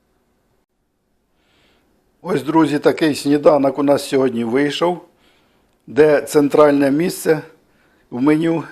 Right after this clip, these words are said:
займає скумбрія. Всім, хто зараз снідає,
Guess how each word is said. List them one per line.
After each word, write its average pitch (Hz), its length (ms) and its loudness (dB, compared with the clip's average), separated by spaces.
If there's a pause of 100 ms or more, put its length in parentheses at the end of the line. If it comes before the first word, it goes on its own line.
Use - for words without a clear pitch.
(120)
займає 143 680 2 (800)
скумбрія. 117 800 -2 (1400)
Всім, 196 420 -4
хто 160 220 2
зараз 135 540 2 (640)
снідає, 143 880 -2